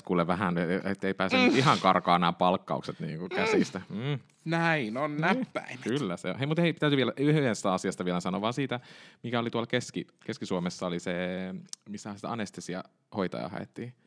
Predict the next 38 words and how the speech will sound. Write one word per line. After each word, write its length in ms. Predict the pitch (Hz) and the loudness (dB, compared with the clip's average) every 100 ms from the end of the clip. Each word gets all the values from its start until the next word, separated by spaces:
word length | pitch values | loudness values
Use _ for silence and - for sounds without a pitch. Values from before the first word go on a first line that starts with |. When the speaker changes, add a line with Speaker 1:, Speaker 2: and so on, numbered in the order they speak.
| _ _ 101 | _ _ -12
Speaker 2:
Ää, 80 | |
rakas 300 | 92 98 98 | -10 -8 -10
Kanta-Häme. 560 | - 95 101 123 143 160 - | -10 -12 -10 -10 -10 -12 -8
Speaker 1:
Ai 200 | 92 104 | -4 -2
niin, 100 | 104 | -2
Kanta-Hämeessä. 560 | 95 95 80 78 82 90 | -2 -4 -6 -8 -8 -8
No, 140 | 90 87 | -8 -6
mutta 340 | 87 - 85 - - | -8 -8 -10 -10 -12
siellä 280 | - 95 98 | -6 -6 -6
päin. 320 | 82 87 - - | -8 -10 -14 -14
Onks 160 | 95 | -8
se, 60 | 190 | -6
Speaker 2:
Mm. 300 | 240 - 104 | -6 -10 -12
Speaker 1:
niin? 200 | 110 143 - - - _ | -10 -10 -14 -20 -20 _
Niin, 120 | 135 143 | -4 -4
niin 80 | 143 | -4
tota 320 | - 139 - - 107 | -4 -4 -4 -6 -6
Speaker 2:
<laughs> 200 | 107 98 | -8 -8
Stadilainen 720 | 117 - 92 90 85 85 87 87 | -4 0 0 0 -2 -4 -4 -4
pääsee 380 | 90 87 95 | -6 -4 -6
nyt 160 | 87 90 | -6 -6
täällä, 220 | 92 92 - - | -6 -6 -8 -2
tai 180 | 98 104 | 0 0
mukama 480 | 127 131 104 87 95 | 0 2 0 0 -2
stadilainen 580 | - 101 95 87 95 | -2 -2 -2 -6 -2
Speaker 1:
Ei, 60 | 135 | 2
mut 140 | 147 | 4
eikö 140 | 160 - | 4 4
se 40 | |
Speaker 2:
pääsee 60 | 175 | 2
Speaker 1:
oo 60 | |
täällä? 180 | 151 117 | 2 2
Mä 60 | 117 | 2
oon 100 | 104 | 2
Speaker 2:
tähän 120 | 110 | 2
Speaker 1:
seitsemän, 240 | 131 127 | 4 4
mä 60 | |
oon, 40 | 117 | 6